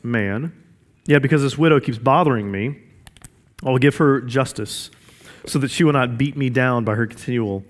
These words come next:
coming.'" So she hounds him. She hounds the judge. Now, here's the assumption. The assumption is that she didn't have the money to pay off the person who was trying to exploit her.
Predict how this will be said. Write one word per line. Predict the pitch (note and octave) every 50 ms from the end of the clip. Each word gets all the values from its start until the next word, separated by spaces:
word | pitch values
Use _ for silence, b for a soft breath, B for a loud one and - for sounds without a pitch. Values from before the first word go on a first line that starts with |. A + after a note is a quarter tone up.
| b b b b b b b _ -
coming.'" | - C#3 A2 G2+ F#2+ F#2 G2 - _ _ _ _ _ _ _
So | - - E3
she | C#3 - D#3+
hounds | B2 C#3 E3 E3 D#3+ D3+ B2+
him. | A2 F#2 F2 - - _ _ b b b b b b b
She | - -
hounds | D3 C3 D3+ D#3 D#3+ E3 E3 E3 D#3
the | D#3 E3+ D#3 D3+ C#3+
judge. | C3 B2+ C#3 B2 G#2+ G#2 - -
Now, | C3 A#2+
here's | C3 D3+ E3+ E3
the | E3 F3 E3
assumption. | D#3 - - D3+ A2+ G#2 G2+ - A#2 A#2+ C3+ - b b b b b b b b b b
The | C#3+ C3+ - D3 C#3
assumption | B2+ - F#3+ G3+ G3 - - D#3+ C3
is | A#2+ A#2 A2+ A2+ A2+ A2+
that | B2 B2+ B2
she | - - D3+
didn't | D3+ E3+ E3+ D#3
have | D#3 D3+
the | D3+ D3
money | C#3 B2+ B2 B2+ B2
to | A#2+ - B2+
pay | A#2+ - D3 D3+ D3+
off | D3 C#3 B2+ -
the | C#3+
person | B2 - B2+ A#2+ - C3 B2
who | A2+ B2 B2
was | B2 A#2
trying | - - C#3+ B2+ B2 B2+ A#2+
to | - C#3
exploit | C3+ - - - - B2+ G#2+ G2
her. | A#2+ C#3+ D#3+